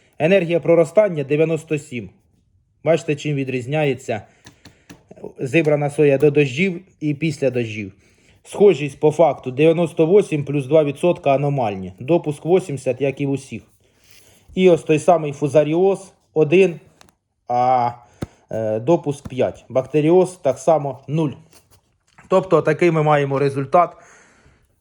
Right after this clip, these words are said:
наглядний для розуміння до дощів і після дощів. Ну, нічого страшного в цьому всьому ділі нема.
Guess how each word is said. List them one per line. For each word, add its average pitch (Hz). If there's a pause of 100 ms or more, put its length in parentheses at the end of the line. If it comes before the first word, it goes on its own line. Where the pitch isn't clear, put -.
(260)
наглядний 160 (680)
для 156
розуміння 170 (400)
до 185
дощів 175 (200)
і 160
після 135
дощів. 104 (520)
Ну, 202
нічого 196
страшного 160
в 117
цьому 143
всьому 143
ділі 139
нема. 185